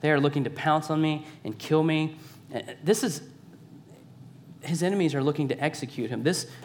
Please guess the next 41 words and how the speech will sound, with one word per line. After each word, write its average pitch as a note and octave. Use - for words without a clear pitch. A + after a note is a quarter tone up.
what's C#3
going E3+
on D#3
here D3
is B2
an -
execution. -
It -
really C#3+
is. B2
And, -
and B2+
David's E3+
scared. F3
He's C#3+
like, D3+
"I'm D3
staring G3
at D#3
the D3
mouth D#3
of C#3
an, A#2+
an -
open D#3+
mouth C#3+
of C3+
a A#2+
roaring C3+
lion, B2+
and C3
I C3
have B2+
no A#2
strength. G#2+
My A#2+
heart B2
is A2
melted. A2+
I B2+
am B2